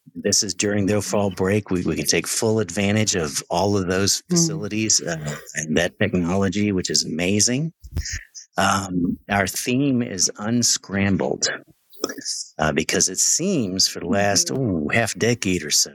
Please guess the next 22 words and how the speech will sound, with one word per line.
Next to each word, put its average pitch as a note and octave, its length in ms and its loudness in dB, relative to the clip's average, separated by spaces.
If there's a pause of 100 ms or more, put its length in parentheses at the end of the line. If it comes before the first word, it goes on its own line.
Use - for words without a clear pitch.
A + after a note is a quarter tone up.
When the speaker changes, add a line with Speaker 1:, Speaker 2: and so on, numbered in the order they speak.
Speaker 2:
Mm. D#3+ 440 2 (480)
Speaker 1:
been D#3+ 180 2
pretty C3+ 240 0
scrambled - 800 -2 (280)
<laughs> - 260 -2
as C3+ 260 2
a G2 60 -4
culture. - 640 -2 (460)
Uh, D#2+ 260 -2
so F2 260 2
we F#2 120 -4
wanna G2+ 360 0 (360)
make A2+ 380 0
our G#2 180 2
mark F#2+ 400 0
and D#2 160 -2
try F2+ 220 2
to F2 220 -2
unscramble E2 680 0
that. - 340 0 (960)
I, - 260 0
I G#2+ 160 0